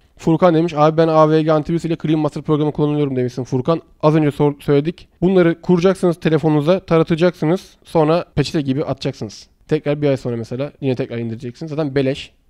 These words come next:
İndir sil iki dakikada, üşenmeyin. Öbür türlü telefon arka planda çalışırsa bunlar telefonu çok aşırı derecede yavaşlatıyor.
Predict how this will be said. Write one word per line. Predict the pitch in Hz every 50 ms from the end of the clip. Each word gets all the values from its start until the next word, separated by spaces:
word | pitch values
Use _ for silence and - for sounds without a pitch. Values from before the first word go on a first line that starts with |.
| _ _ _
İndir | 143 127 120 127 135 135
sil | - 131 -
iki | 131 - 127
dakikada, | 120 117 - - 120 131
üşenmeyin. | 127 123 - 120 117 113 104 101 - _ _ _ _ _ _ _ _ _ _ - _ _ _ _ -
Öbür | 151 139 143 123
türlü | - 147 143
telefon | - 143 135 123 156 - 143
arka | 127 120 -
planda | 139 147 143
çalışırsa | 131 - 147 135 - 156 135 160 151
bunlar | 139 131 135 135
telefonu | - 139 131 120 139 131
çok | - 147 - _ _ _
aşırı | 139 120 - 135 127
derecede | 123 117 117 120 131
yavaşlatıyor. | 127 120 120 - - 120 - 139 151